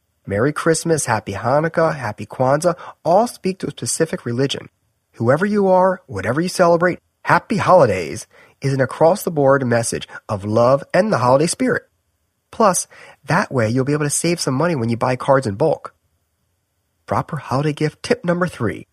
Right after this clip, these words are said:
cover all your bases. Like I mentioned in the opening of this episode,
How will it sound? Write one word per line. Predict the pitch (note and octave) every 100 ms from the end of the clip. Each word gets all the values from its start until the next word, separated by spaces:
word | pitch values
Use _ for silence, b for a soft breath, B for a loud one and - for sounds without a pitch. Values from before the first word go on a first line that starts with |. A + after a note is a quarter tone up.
| _ _ _ _
cover | - C#3+ F#3+ A3 -
all | B2 C3+
your | D3+ D#3+
bases. | G2+ - - - - _ _ _ _ _ _ _ _ -
Like | A3+ G3
I | C3+
mentioned | A#2+ A#2+ B2 G2
in |
the | -
opening | C#3 C3+ G#2+ G2+
of |
this | G#2 G2
episode, | G2+ G#2 - G2 G2